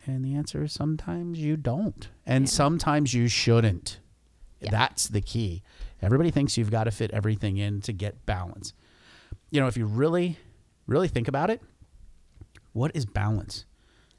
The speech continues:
Speaker 2: Yeah.
Speaker 1: Is this a, is this a pie, like a piece of a pie that everything is equal and we, there's equal slices?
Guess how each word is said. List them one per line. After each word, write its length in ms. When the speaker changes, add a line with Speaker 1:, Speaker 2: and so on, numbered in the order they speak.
Speaker 2:
Yeah. 300
Speaker 1:
Is 80
this 180
a, 140
is 140
this 160
a 60
pie, 540
like 140
a 40
piece 260
of 80
a 100
pie 460
that 320
everything 400
is 200
equal 500
and 80
we, 120
there's 320
equal 280
slices? 640